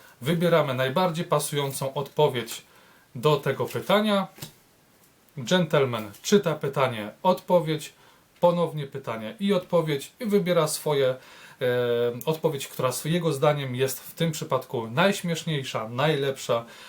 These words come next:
e, i temu graczowi de-, wręcza kartę pytania.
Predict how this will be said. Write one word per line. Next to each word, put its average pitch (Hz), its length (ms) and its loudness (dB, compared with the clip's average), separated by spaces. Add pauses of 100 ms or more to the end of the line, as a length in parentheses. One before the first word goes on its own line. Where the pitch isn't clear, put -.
(320)
e, 131 220 2
i 190 100 -2
temu 185 280 2
graczowi 135 520 0
de-, 123 120 -2
wręcza 127 420 0
kartę 113 500 -4 (1120)
pytania. 120 380 -2